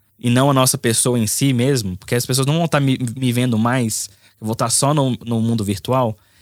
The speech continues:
Então, assim, vai fazer sentido eu comprar roupa pra mim ou roupa pro meu avatar? Entendeu? Então, você começa a entrar <laughs> nesses dilemas, porque, cara, tudo isso é psicológico. É de quanto a pessoa se, vai se imergir nesses, nessas experiências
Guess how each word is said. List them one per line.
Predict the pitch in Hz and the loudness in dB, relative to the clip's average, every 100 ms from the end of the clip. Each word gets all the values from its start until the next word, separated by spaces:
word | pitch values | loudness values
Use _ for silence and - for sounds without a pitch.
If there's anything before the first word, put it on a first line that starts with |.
| _ - | _ -6
Então, | 139 | -2
assim, | 127 127 | 2 4
vai | 160 | 4
fazer | 185 165 | 2 2
sentido | 165 156 | 0 0
eu | 151 | 0
comprar | 143 131 | 0 0
roupa | 135 135 131 | 2 2 2
pra | 143 | 2
mim | 135 165 277 | 2 2 4
ou | 220 | 4
roupa | 208 | 2
pro | - 170 | 0 0
meu | 160 | 2
avatar? | 143 135 - 92 87 _ _ _ _ _ _ _ | 2 2 0 -6 -8 _ _ _ _ _ _ _
Entendeu? | - 113 165 | -2 2 4
Então, | 156 | 4
você | 185 | 0
começa | 180 175 208 | 2 4 4
a | |
entrar | 180 | 4
<laughs> | 165 | 2
nesses | 165 180 | 2 2
dilemas, | 156 160 151 170 - | 2 2 4 2 0
porque, | 156 160 | -2 2
cara, | 165 117 92 - - - | 2 2 -2 -12 -20 2
tudo | 151 170 151 | 4 6 6
isso | 139 180 | 4 2
é | |
psicológico. | - - 196 165 104 - - - _ _ - | -2 0 2 4 2 -2 -12 -20 _ _ -2
É | 117 | 0
de | 127 127 | 0 -2
quanto | - 156 208 | 0 2 2
a | |
pessoa | 202 180 - 143 143 | 0 0 2 2 2
se, | - - | 0 -6
vai | 120 123 131 | -4 0 0
se | - - - - _ - | -2 -4 -8 -10 _ -4
imergir | 135 135 120 113 127 190 | 2 4 4 2 2 2
nesses, | 190 - 131 | 2 0 -2
nessas | 117 120 - 120 | -4 -4 -4 -4
experiências | 113 117 104 98 117 - 190 - | -4 -2 0 0 -2 -2 -4 -4